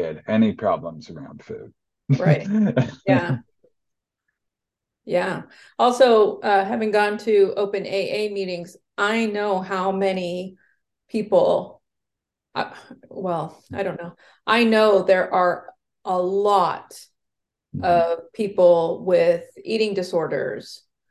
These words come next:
Speaker 2: who
Speaker 1: Mm-hmm.
Speaker 2: are hiding in A A. And you know what? I, I do not judge them.
Speaker 1: Mm-hmm.
Speaker 2: Like, I've talked to some,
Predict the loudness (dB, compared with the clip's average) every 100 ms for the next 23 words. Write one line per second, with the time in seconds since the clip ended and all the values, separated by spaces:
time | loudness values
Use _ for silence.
0 | _ _ _ 0 6 8 8 6 2 0
1 | 0 0 -4 0 0 0 -6 -8 -8 -6
2 | -4 -4 -4 -6 -10 _ _ _ _ -2
3 | 0 0 -4 -10 _ _ _ _ _ _
4 | _ _ -4 0 2 2 2 0 0 -2
5 | -2 -12 _ -4 -4 -6 -6 0 2 2
6 | 0 -4 -4 -4 -6 -14 -16 -18 -20 _
7 | _ _ -2 4 4 4 0 -12 _ _
8 | -4 -4 0 -2 -2 -2 2 4 4 0
9 | -4 -10 -10